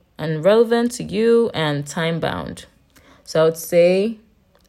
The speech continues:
I'll give an example of a job interview. So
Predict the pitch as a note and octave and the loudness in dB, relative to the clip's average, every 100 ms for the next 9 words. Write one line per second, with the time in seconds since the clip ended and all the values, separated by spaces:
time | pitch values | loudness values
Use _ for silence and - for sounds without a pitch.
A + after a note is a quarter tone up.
0 | - D#3 E3+ F3 E3 D3+ D#3+ D3 D#3 E3 | -4 -2 -2 -4 -4 -4 -4 -4 -2 -4
1 | D3+ C3+ D3 - A#2+ D#3 C#3+ C3+ D3 D3 | -2 -4 -6 -6 -2 0 0 -2 -2 -4
2 | C#3 C3+ C#3+ F3+ F#3+ - _ _ _ - | -4 -4 -4 -6 -10 -20 _ _ _ -8
3 | D#3 C#3+ C3 - | -2 -2 -2 -6